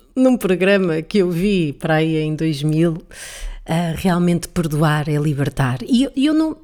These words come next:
eu sinto até que não tenho nada para perdoar. Ah, é inacreditável, passei metade da minha vida rancorosa, triste, porque eu acho que a zanga é uma, é um estágio inicial da tristeza, não, não sei se é verdade ou não,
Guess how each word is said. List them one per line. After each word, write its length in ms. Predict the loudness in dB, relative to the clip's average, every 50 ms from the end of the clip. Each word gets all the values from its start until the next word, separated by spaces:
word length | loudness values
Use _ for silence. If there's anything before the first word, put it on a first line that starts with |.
| -18 -20 -20 -20 _ -20 _ -6 -2
eu 140 | 0 0 2
sinto 360 | 2 4 4 4 4 2 0
até 240 | 0 2 2 2 2
que 120 | 2 0
não 120 | 0 0 0
tenho 260 | 0 0 2 2 2
nada 300 | 2 2 0 0 -2 -2
para 180 | -2 -4 -4
perdoar. 580 | -4 -4 -4 -4 -2 0 0 0 0 -2 -6 -12 -18 -20 -20 -20 -20 -20 -14 -12 -12 -12 -12 -14 -16 -8
Ah, 80 | -4 0 0 0 0 2
é 80 | 2 4
inacreditável, 840 | 4 4 4 4 2 2 2 2 2 2 2 2 2 2 2 0 -2
passei 560 | 0 0 0 2 2 4 4 4 4 2 2
metade 320 | 2 0 2 2 0 2 2
da 80 | 2
minha 220 | 4 4 4 2 0
vida 800 | 0 0 0 0 0 0 0 0 0 0 0 -2 -4 -6 -12 -16 _ _
rancorosa, 960 | -2 2 2 2 2 2 0 2 2 2 2 0 -2 -2 -2 -2 -2 -2 -4 -4 0
triste, 680 | 2 4 4 4 4 2 -2 -6 -8 -6 -6 -6 -6 -8
porque 180 | -12 -8 -2 2
eu 60 | 2
acho 180 | 2 2 2 0
que 80 | -2
a 60 | 0 0
zanga 600 | 0 0 0 2 2 0 0 0 -2 -2 -4 -6
é 140 | -6 -6 -4
uma, 680 | -2 -2 -2 0 0 0 0 -2 -2 -4 -4 -6 -10 -12 -18 -20 -20 -20 -16 _
é 60 | -2
um 80 | -2 0
estágio 420 | 0 0 0 0 0 0 0 0
inicial 460 | 0 2 2 2 0 0 0 0 -2 -2
da 140 | -2 -4
tristeza, 640 | -4 -4 -4 -4 -4 -2 -2 0 0 0 -2 -4 -4
não, 200 | -4 -4 -6 -6
não 200 | -6 -4 -2 -2
sei 160 | 0 0 0
se 100 | 0 -2
é 60 | -2 -2
verdade 340 | -2 -2 0 0 0 0
ou 100 | 0 0
não, 280 | 2 2 2 0 0 -2